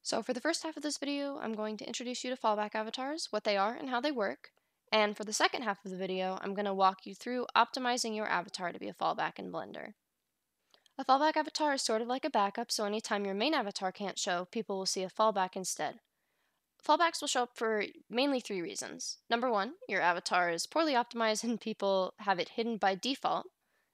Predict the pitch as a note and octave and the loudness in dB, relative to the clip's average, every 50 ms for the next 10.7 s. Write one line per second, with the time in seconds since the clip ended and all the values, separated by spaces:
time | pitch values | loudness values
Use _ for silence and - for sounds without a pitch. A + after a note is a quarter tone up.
0 | _ - A3 G#3+ G#3 A3 - - D4 B3 A3 A3+ C4 D#4 - _ _ _ G#3+ G#3+ | _ -2 0 0 0 -2 -2 -2 0 0 0 -2 -4 -8 -16 _ _ _ 2 2
1 | G#3 G3 G3+ - - G3+ G3 F#3+ F#3 - G3 F3+ - - G3 - - G3 G3 F#3+ | 2 2 0 0 0 2 2 2 0 0 -2 -2 -2 -2 -2 -2 -2 -2 -2 -4
2 | F#3 - - G3+ F3+ F3 F3 E3+ F3 F#3 F#3+ F#3+ F3 F3 - - C4 C4 C4 - | -6 -6 -4 -4 -4 -2 -4 -4 -2 -2 -2 -2 -2 -4 2 4 4 4 4 4
3 | C#4 C4 C4+ C4 B3+ - - B3+ B3 - - B3 B3 A#3+ - A#3+ B3 B3 A3+ A#3+ | 0 0 0 0 0 0 0 -2 -2 -2 -4 -4 -6 -6 -6 -6 -6 -4 -4 -4
4 | A#3+ A#3+ A#3+ C4 - _ _ _ _ _ _ _ _ _ _ - G#3+ G#3+ G#3 G3+ | -4 -6 -6 -10 -14 _ _ _ _ _ _ _ _ _ _ 0 2 2 2 0
5 | G#3 G#3 - G#3+ G#3 G3+ G3+ G3 - B3+ B3+ B3+ B3 B3 B3+ - - A3+ - A3+ | -2 -2 0 0 0 2 0 -2 -2 0 0 0 0 -2 -4 -6 -8 -6 -4 -4
6 | G#3 G3+ G3 F3+ F#3 G#3 - - G#3 A#3 C4 C4 A#3+ F#3+ F3+ F3 E3+ - - - | -2 -2 -2 -4 -4 -10 -8 -2 2 2 4 4 2 0 -2 -4 -6 -6 -6 -4
7 | E3 D#3 - C4+ A#3 - F#3 F#3+ E3 F#3 - - A2+ - - - - - - - | -4 -4 -4 -4 -6 -8 -8 -8 -8 -6 -6 -6 -6 -8 -8 -10 -10 -8 -8 -10
8 | - - _ _ _ _ _ _ _ _ _ _ _ _ _ _ _ _ A3 C4 | -12 -16 _ _ _ _ _ _ _ _ _ _ _ _ _ _ _ _ -4 0
9 | C4+ D4 C#4 - - A#3 - A3+ G#3 G3 G#3 - - F4 G#4+ G#4+ - C4 A#3 G#3+ | 0 0 2 2 2 2 2 0 0 0 0 2 2 2 2 2 2 2 2 2
10 | G#3+ G3+ - - F#3 F#3 F3 - - G3 F#3 F3+ F3 F3+ | 0 0 2 2 0 0 0 -2 -2 0 0 0 -2 -4